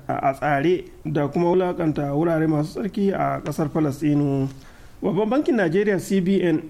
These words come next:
ya haramta wa bankuna baiwa kwastomominsu sabbin kuɗaɗen naira a cikin bankin. Binciken ya ce maimakon haka, bankunan su tabbatar da cewa sun loda sabbin takardun kuɗaɗen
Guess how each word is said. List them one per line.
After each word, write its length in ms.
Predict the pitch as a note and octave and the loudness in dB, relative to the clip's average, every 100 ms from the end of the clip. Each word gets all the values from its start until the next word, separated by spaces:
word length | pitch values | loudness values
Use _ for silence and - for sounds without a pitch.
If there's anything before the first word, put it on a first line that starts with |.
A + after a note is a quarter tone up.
| - - - | -8 -8 -2
ya 220 | F#3 G3+ | 0 2
haramta 420 | A#3 C4 G3+ A3+ | 2 2 0 2
wa 160 | G3+ E3+ | 2 2
bankuna 720 | F3 F3+ A3 F#3+ D#3 C3+ C#3+ | 2 2 2 2 0 -2 -4
baiwa 500 | F3+ G3 A3+ A3 F3 D3 | -2 0 2 2 0 0
kwastomominsu 1000 | G3+ G3 C4 G#3 G3+ G3+ G3+ G3 D#3+ - | -2 -2 0 2 4 2 2 0 0 0
sabbin 420 | F3 D3+ F#3+ G3 | -2 2 2 2
kuɗaɗen 640 | G3 A3 F3 D#3 F#3 F#3+ | 0 -2 0 0 2 4
naira 480 | G3+ G3+ F3+ C#3+ - | 4 4 2 0 0
a 240 | D#3+ D3+ C3+ | 2 2 0
cikin 320 | E3+ A#3+ E3 | -2 0 2
bankin. 460 | E3+ E3+ E3+ C#3+ C3 - - - | 2 2 0 0 -2 -14 -14 -2
Binciken 480 | D#3 D3+ E3+ F#3+ E3+ | -2 0 0 2 4
ya 160 | F3 D#3+ | 2 0
ce 340 | F#3 D#3+ D3+ - | 0 0 0 0
maimakon 500 | D3+ D3+ D3 F3+ F#3 | 0 2 0 0 2
haka, 340 | G3+ G#3 E3 C3 | 0 0 -2 0
bankunan 640 | C#3+ F3+ F#3 G3 E3 C3+ - - - | 0 0 2 2 2 -2 -6 -20 -8
su 120 | - | -4
tabbatar 460 | D3+ F3 G3 G3+ E3+ | -2 0 0 0 0
da 100 | D#3 | -2
cewa 300 | - F#3 E3+ | 0 2 2
sun 200 | E3+ F#3 | 2 0
loda 300 | G3+ F#3 D#3+ | 2 2 0
sabbin 540 | - D#3 C#3+ G3 G3+ G3+ | 0 -4 0 2 2 2
takardun 380 | F3 D3 E3+ F3+ | 0 0 0 0
kuɗaɗen 540 | A3+ G3+ D3 E3 D3 | 0 0 0 2 0